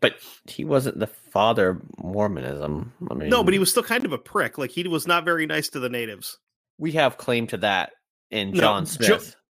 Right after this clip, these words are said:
Speaker 2: yeah, John Smith was our fault. He's from here.
Speaker 1: Or, or Joseph Smith, sorry.
Speaker 2: Either way, I don't care. He's a
Speaker 1: Yeah.
Speaker 2: liar and he's from here. <laughs>
Speaker 1: <laughs> Yes. He is from the Vermont, but he didn't have his,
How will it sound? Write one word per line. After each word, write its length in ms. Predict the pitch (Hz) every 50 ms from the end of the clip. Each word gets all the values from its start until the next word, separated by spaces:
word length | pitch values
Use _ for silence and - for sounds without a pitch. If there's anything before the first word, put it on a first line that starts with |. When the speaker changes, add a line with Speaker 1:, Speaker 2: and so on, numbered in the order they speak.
| - - 165 156 156
Speaker 2:
yeah, 160 | - 196 175 156
John 260 | - 180 185 208 196
Smith 280 | 185 190 214 202 -
was 120 | - 139 123
our 140 | 151 143 131
fault. 280 | - 131 110 110 104 123
He's 160 | 175 175 180
from 260 | - - 160 143 117
here. 200 | 110 95 73 _ _ _ _ _ _ _ _ -
Speaker 1:
Or, 120 | 92 - - -
or 140 | - 113 110
Joseph 380 | - - 135 131 127 - 113
Smith, 260 | - - 101 87 - -
sorry. 360 | - - 101 95 90 85 80 - _ _ _ _ _ -
Speaker 2:
Either 220 | 202 208 196 196
way, 240 | 170 156 147 123 113 -
I 120 | 139 135
don't 220 | 123 139 135 135 135
care. 300 | - - 117 104 95 _ _ _ _ _ _
He's 240 | _ - 160 143 127
a 40 | 147
Speaker 1:
Yeah. 60 | 123
Speaker 2:
liar 260 | 123 127 127 127 127 123
and 100 | 120 117
he's 200 | 117 135 127 -
from 240 | - 127 117 127 123
here. 220 | - - - - - - - -
<laughs> 160 | _ - - - -
Speaker 1:
<laughs> 140 | 127 - -
Yes. 640 | 160 151 - - - 139 - - - - - - _ - _ _ _ _ _ _ - - - - _ _ _ _
He 300 | - - - - 165 160
is 140 | 135 113 -
from 500 | - - - - 127 139 147 165 170 165
the 140 | 151 139 131
Vermont, 380 | 123 135 127 135 127 - - -
but 100 | 127 131
he 140 | 131 214
didn't 220 | 262 294 262 175 139
have 340 | 131 - 180 202 220 196 147
his, 380 | 131 117 110 107 101 - -